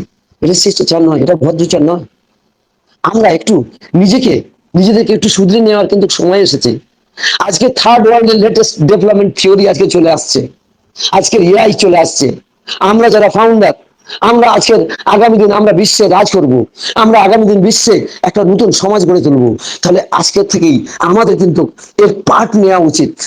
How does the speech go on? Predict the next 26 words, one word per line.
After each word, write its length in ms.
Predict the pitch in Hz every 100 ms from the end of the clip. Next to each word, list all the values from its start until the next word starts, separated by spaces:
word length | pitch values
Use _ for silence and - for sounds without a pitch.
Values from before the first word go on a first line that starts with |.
| _ _ _ _ - -
এই 180 | 277 254
সম্পর্কে 500 | 220 226 226 - 208
আমরা 240 | 202 196
কিন্তু 340 | 190 180 - - _ _ _ _ -
সুন্দরভাবে 640 | - 285 311 254 196 175 - - _ _
আমরা 240 | - 202 185
নিজেদেরকে 400 | 165 190 180 175
তৈরি 280 | 160 160 165
করতে 240 | 170 139
পারি। 300 | 120 113 107 _ _ _ _ - - -
একজন, 360 | 185 196 220 170 - -
আহ, 340 | 190 - - 151 -
একজন 260 | 190 175 196
ভদ্রলোক, 600 | 196 196 277 220 139 - _ _ _ 196
মানে 200 | 254 233 -
সেই 320 | - 254 285
ভদ্রলোক 440 | 247 262 233 233 185
যার 160 | 233
শুদ্ধাচার 680 | - - 208 180 214 220 202
আছে, 600 | 170 170 - 170 139 113 _ _ -
তাকেই 300 | - 208 214
ভদ্রলোক 440 | 156 147 156 135
বলবো। 360 | 120 120 113 95 - _ _ _ _ _ _ _ _ _ _ _ _ _ _ _ _ _ _ _ -
যে 160 | 233
শিষ্টাচার 560 | 254 262 - - 294 277
হয়, 240 | 240 143